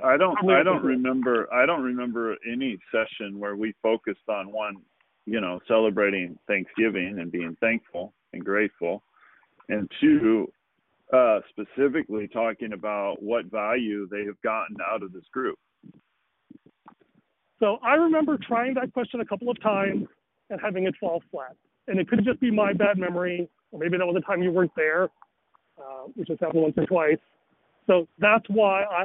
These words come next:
Speaker 2: have that baggage. But you're right. I could be wrong, and this is Thanksgiving.
Speaker 1: What, what,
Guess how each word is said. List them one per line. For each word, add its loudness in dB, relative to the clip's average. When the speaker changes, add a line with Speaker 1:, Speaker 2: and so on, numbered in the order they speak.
Speaker 2:
have -2
that -2
baggage. -2
But -4
you're 0
right. 0
I 0
could 2
be 2
wrong, 0
and -6
this -6
is 0
Thanksgiving. -4
Speaker 1:
What, -4
what, 0